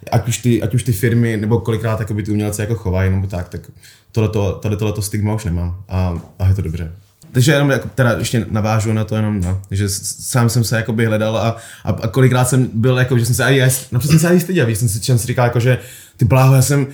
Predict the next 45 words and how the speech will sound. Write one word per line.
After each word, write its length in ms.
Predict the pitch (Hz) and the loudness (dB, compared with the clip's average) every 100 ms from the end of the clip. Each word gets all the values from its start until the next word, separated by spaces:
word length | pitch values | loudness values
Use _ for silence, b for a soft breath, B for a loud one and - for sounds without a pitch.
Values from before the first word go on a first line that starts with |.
| B | B
že 100 | - | -2
ti, 120 | 127 143 | 0 0
ti 180 | - | -2
nějak 220 | 143 143 156 | 0 2 0
jako 160 | - | 0
označí, 440 | 123 123 131 147 143 | 2 4 2 2 2
že 80 | 131 | 4
děláš 220 | 127 127 | 2 2
ten 160 | 143 | 2
pop“, 240 | 127 131 - | 4 2 0
pop 180 | 147 143 | 0 2
jsem 120 | 151 | 0
začal 240 | 123 147 | 2 0
dělat, 220 | 135 147 - | 0 0 -2
protože 420 | 131 135 143 143 B B B - - - - - - | 0 2 2 0 B B B -20 -14 -10 -10 -12 -8
jsem 260 | 117 147 147 | 2 4 6
nevěděl 340 | 147 156 156 | 6 4 4
pořádně 320 | 156 143 143 | 2 0 0
ani 120 | 147 147 | 0 -2
jako 200 | 147 139 | 0 0
co, 280 | - 151 | 0 2
jakým 260 | 147 143 156 | 2 2 2
způsobem, 380 | 143 131 151 143 | 2 0 2 2
jsem 140 | 139 | 2
věděl, 100 | 139 135 | 2 4
že 60 | 151 147 | 2 0
už 180 | 127 - | -2 0
extrémně 460 | 135 - 160 147 143 | -2 0 2 2 2
nechci 220 | 135 151 | 2 0
zpátky 400 | - 143 135 135 | -2 -2 0 2
do, 320 | 131 131 131 B B - | 4 4 0 B B -2
paradoxně, 540 | 151 175 165 127 131 | 2 4 4 2 2
nechci 280 | 123 147 160 | 2 2 2
do 80 | 151 | 2
toho 160 | 147 160 | 4 4
korporátu, 600 | 156 151 - 143 135 139 | 4 2 2 0 0 2
nechci 300 | 143 135 139 | 0 0 -2
prostě 260 | 123 135 156 | -2 -2 -2
pracovat 440 | 147 139 143 143 | -2 -2 0 0
někde 280 | 143 143 135 B B B - | 2 2 0 B B B -4
tam, 200 | 127 139 135 131 113 - 131 110 | 0 2 0 -2 -6 -4 -6 -2
jako, 380 | 127 135 147 143 | -2 0 0 0
jako, 260 | 123 151 120 | 0 0 -2
jakožto 560 | 135 139 127 143 139 - - - - | -2 -2 0 0 0 -4 -8 -10 -12
č-, 160 | - | -12